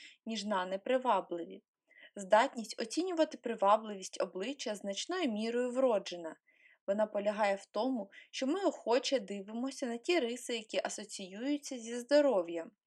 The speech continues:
Саме тому ми вважаємо симетричні обличчя привабливими. Симетричні риси обличчя автоматично стимулюють цілу мережу різних структур мозку,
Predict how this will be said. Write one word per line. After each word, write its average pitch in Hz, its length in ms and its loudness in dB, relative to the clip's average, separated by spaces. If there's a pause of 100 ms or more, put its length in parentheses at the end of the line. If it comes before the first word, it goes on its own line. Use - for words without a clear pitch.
(400)
Саме 208 320 0
тому 202 300 -4
ми 262 200 -2
вважаємо 240 600 0
симетричні 294 760 -4
обличчя 190 540 -4
привабливими. 185 960 0 (600)
Симетричні 214 920 -2
риси 208 360 0
обличчя 180 640 0
автоматично 208 760 -2
стимулюють 196 640 -6
цілу 254 360 -2
мережу 269 580 4
різних 247 380 -4
структур - 500 -12
мозку, 214 640 -2